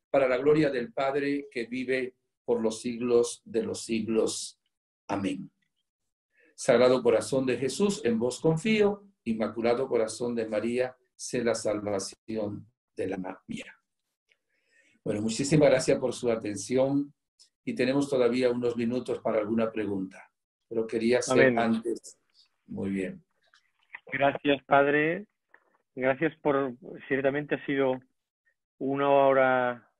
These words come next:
Speaker 2: y cuarto, pero hubiéramos estado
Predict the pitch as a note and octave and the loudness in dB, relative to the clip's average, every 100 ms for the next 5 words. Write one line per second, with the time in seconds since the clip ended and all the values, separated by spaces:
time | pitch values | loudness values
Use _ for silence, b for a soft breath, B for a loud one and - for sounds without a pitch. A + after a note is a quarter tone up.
0 | _ C3+ B2+ D3 D3+ D3+ F3+ F#3+ G3 - | _ -6 2 6 6 4 -2 -2 0 0
1 | C3 B2+ C3 C#3 C#3+ C3+ C3 - C#3 C#3+ | 0 0 0 0 -2 -6 -4 2 4 4
2 | D3 C3+ A#2+ | 0 -2 -4